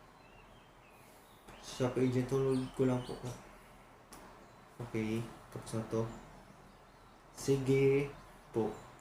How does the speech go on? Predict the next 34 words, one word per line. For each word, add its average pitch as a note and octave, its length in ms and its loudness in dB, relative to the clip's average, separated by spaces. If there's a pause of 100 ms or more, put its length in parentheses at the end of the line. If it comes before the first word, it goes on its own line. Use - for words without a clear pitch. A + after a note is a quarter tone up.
Shopee A#2 400 0
agent, A2+ 320 0
thanks A#2 300 -6
you A#2 100 0
so A#2 160 -6
much A#2 160 -4
for A#2 160 -2
waiting. A2+ 240 -2 (640)
So, A#2+ 140 -2
uh, A#2+ 160 0
sir, A#2+ 320 -4
so A2+ 240 -4
checking B2+ 400 0
here B2+ 160 -2
po, A#2+ 180 -2
I C#3 80 -4
wasn't A#2+ 300 -2
able B2 160 -2
to A#2 80 -10
check B2 240 -6
when A#2+ 160 -2 (160)
due A#2+ 240 0
date A#2 160 0 (720)
you B2 240 2
since B2+ 720 -2 (1040)
the A#2+ 80 0 (160)
order B2 280 -2
wasn't A#2+ 380 -2
tagged A#2 220 -4
as A#2+ 240 -6
order A#2+ 160 0
received A#2+ 420 -2
yet, A#2+ 220 -2
but B2 160 -2